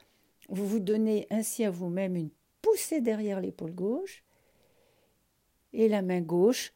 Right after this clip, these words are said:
glisse, elle, passivement, sans effort, le long du plancher, le touchant ou le ne touchant pas,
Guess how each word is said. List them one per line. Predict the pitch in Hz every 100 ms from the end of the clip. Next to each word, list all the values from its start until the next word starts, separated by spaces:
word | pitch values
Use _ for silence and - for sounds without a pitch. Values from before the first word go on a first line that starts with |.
| _
glisse, | 220 240 254 -
elle, | - 170 190
passivement, | 190 226 208 - 202 175 180 190
sans | - 208 202 185
effort, | 170 - 175 170
le | 165 156
long | 160
du | 151 151
plancher, | - 147 139 - 233 277 - - - - _
le | 202 226
touchant | 226 233 - 240 214
ou | 190 170
le | 170
ne | 156 160
touchant | 160 165 - 143
pas, | 147 - 254 190